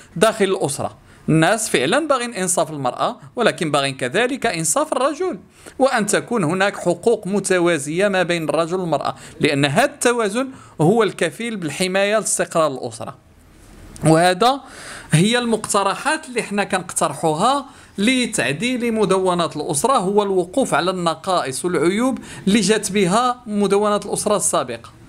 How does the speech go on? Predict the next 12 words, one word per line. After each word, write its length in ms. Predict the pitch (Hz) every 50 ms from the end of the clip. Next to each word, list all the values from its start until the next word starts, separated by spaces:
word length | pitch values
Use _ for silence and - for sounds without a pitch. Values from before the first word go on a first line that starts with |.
| - - - -
كتعلق 560 | 240 220 220 - 202 190 233 247 - - 226
أساسًا 580 | 254 196 - - 208 185 - - 226 240 247 254 - - - - - - - - - - - - - -
حنا 260 | 185 208 220 214 175
حسب 340 | - 190 185 175 202 190 190
منظورنا 600 | 190 180 170 180 185 185 190 196 220 233 240 226
في 100 | 196 -
النفقة. 520 | 196 202 214 208 - - 147 127 - - - - - - - - - - - - - - - - - -
النفقة 800 | - 165 202 240 220 - - 170 147 - - 160 196 240 269 302
اللي 400 | 294 254 214 202 220 196 160 170
هي 340 | 190 202 202 196 190 190 180
الآن 480 | 170 170 - - 214 196 185 175 170 165
مطلوقة 840 | 170 165 - - 196 202 190 190 - 185 180 180 175 165 -